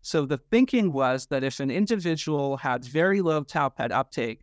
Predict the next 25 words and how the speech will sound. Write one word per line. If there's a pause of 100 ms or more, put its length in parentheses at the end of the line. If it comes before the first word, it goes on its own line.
they'd
actually
be
unlikely
to
show
any
cognitive
change
over
the
eighteen
months
of
the
trial.
Whereas
if
people
had
very
high
tau
pet
uptake,